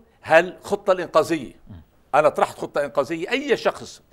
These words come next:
Speaker 1: بيمشي فيها أو عنده خطة شبيهة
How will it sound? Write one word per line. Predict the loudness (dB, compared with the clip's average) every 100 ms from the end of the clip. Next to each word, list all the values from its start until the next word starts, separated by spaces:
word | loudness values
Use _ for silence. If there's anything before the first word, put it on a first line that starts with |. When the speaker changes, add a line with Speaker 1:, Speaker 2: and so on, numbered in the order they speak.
| _ _
Speaker 1:
بيمشي | -4 -4 -4 -8
فيها | -6 -4
أو | 0 2
عنده | 2 0 -2
خطة | -6 -4 -4
شبيهة | -4 -6 -6 -4 -6